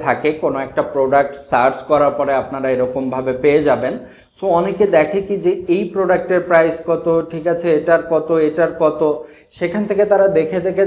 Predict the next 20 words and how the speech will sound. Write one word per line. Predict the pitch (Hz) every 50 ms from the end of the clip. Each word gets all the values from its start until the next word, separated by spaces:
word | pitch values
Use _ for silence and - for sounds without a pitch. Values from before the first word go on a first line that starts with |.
| 165 160
দেখে | 156 156 - 180 185 175 180
যে | 196 220 269 - - - - - _ _ _ 139 151
না, | 160 165 160 151
এখানে | - - 190 190 196 196 190 - 196
কম | 196 190 214 226 226 196 - 208
কোনটা, | 202 175 156 - 165 139 139
আমি | 156 170 165 -
তাদের | 160 151 147 185 185 - -
সঙ্গে | 190 190 180 180 170 - -
কমিউনিকেট | 143 143 147 147 143 131 - - 117 - -
করব। | 117 113 120 123 123 123 135
ভাই, | 147 160 160 123 104 - - - - - _ _ _ _ -
প্রাইস | 160 147 147 170 190 208 214 208 - -
নিয়ে | 214 220 226 214 190
এত | 190 208 202 202 -
চিন্তা | 208 202 202 202 214 196 196
করার | 196 185 190 185 185 - 185
কিছু | 170 175 175 185 185 160
নাই। | 139 127 110 - -
প্রাইস | 135 135 143 151 175 185